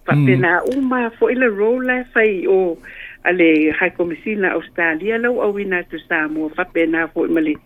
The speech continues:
Speaker 2: High Commissioner New Zealand, ia e. O le S S N a la i titi a la o le vā o lo ofisa, ma le official consular, ah.
Speaker 1: Mm.
Speaker 2: A, e tu sa la,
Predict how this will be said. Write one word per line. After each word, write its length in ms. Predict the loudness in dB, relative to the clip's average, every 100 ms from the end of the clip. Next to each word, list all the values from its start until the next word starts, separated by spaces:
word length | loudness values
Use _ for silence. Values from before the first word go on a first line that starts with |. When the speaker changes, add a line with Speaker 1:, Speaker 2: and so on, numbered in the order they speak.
| -20 -18 -4
Speaker 2:
High 140 | -4
Commissioner 600 | -2 -4 -4 -4 -2 -2
New 200 | 0 -2 -2
Zealand, 300 | -4 -2 -4 -10
ia 240 | -4 -2 -2
e. 120 | -4 -12 -18 -16 -10 -8 -2
O 100 | 2
le 180 | 4 4 4
S 100 | 0
S 160 | 0 0
N 160 | 0
a 60 | -2
la 100 | -4
i 60 | -6
titi 340 | -8 -10 -2
a 200 | 0 0
la 260 | -2 -4 -4
o 40 |
le 120 | -2 -4
vā 300 | -2 -4 -2
o 60 |
lo 120 | -2 -4 -4 -6
ofisa, 480 | -6 -10 -10 -14 -16 -20 -20 -18 -18 -6
ma 120 | -2
le 100 | 2
official 580 | 2 0 -4 -4 -2 -4
consular, 720 | -2 -2 -2 -6 -6 -6 -12 -14 _
ah. 300 | -4 -2 -4 -10 _ 0
Speaker 1:
Mm. 300 | 2 2 0 -10 -12
Speaker 2:
A, 380 | -2 -2 0 -2
e 140 | -2 -4
tu 140 | -6
sa 220 | -2 0 0
la, 580 | 2 0 0 -2 -4